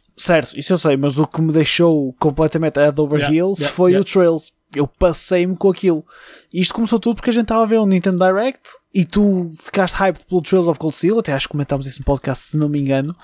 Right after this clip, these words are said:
Speaker 1: E eu fui tipo, "Hum, vai sair o demo, deixa-me experimentar." Oh man, e eu não sei, eu não sei o que é que se passou, eu não sei porquê que dis-, disparou da maneira que disparou,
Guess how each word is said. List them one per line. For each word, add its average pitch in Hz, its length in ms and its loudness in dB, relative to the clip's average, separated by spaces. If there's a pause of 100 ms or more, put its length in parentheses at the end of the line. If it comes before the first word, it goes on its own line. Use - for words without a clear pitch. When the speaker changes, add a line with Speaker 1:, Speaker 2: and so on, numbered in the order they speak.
(600)
Speaker 1:
E 180 80 0
eu 185 100 4
fui 175 120 -6
tipo, 170 180 -10 (180)
"Hum, 262 140 -6 (160)
vai 240 160 2
sair 208 140 2
o 180 80 6
demo, 185 260 2
deixa-me 185 320 0
experimentar." 139 500 -2 (100)
Oh 170 100 -4
man, 160 260 -2
e 117 720 -8
eu 165 140 0
não 165 100 2
sei, 143 320 -2 (180)
eu 170 140 4
não 175 160 -2
sei - 180 -2
o 156 40 0
que - 100 -8
é - 20 -8
que - 60 -8
se - 60 -12
passou, 160 460 2 (920)
eu 185 140 4
não 180 160 2
sei 165 580 0 (160)
porquê 160 680 0 (200)
que 170 260 4
dis-, 156 640 -8 (160)
disparou 175 480 0
da 165 80 4
maneira 165 240 2
que 147 60 -2
disparou, 165 500 2